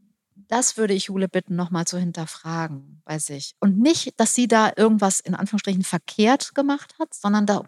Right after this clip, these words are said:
das verkehrt angekommen sein könnte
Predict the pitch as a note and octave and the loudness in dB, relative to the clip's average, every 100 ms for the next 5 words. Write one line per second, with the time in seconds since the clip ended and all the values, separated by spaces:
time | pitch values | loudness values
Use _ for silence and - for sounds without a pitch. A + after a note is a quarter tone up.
0 | - A3 - A3 - - A#3 A3 - B3+ | -2 -2 -2 -8 -6 0 0 0 0 2
1 | D#4 D4 - E3+ D#3 D#3+ - - - F3 | 2 0 -4 -2 0 0 -4 -10 -2 4
2 | F3 F3 F3 - - A3 A3+ A3 C#3 C#3+ | 6 4 0 -4 2 6 6 6 0 -4